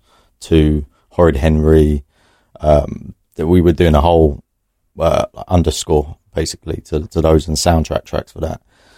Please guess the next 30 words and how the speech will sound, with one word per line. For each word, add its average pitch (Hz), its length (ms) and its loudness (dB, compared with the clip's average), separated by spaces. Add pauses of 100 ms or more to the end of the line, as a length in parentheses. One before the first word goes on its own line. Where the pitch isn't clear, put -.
(180)
And 98 140 2
then 95 100 4
off, 95 220 0 (240)
come 101 180 0
off 85 120 -2
the 90 80 -2
back 90 200 0
of 87 60 4
that 90 320 4
after 85 300 0
the 78 60 0
four 85 220 2
years, 82 460 4 (640)
um, 78 720 2 (440)
that's - 260 -2
when 80 440 0
I - 60 -20
kinda 85 240 -2
got 80 240 -2 (140)
back - 260 0
into 78 560 2 (500)
doing 76 260 0
more 78 480 2 (400)
stuff - 340 -6
that - 140 -12
I 85 140 2
wanted 76 260 -2
to - 80 -20
do 76 180 -8
personally. 76 540 -4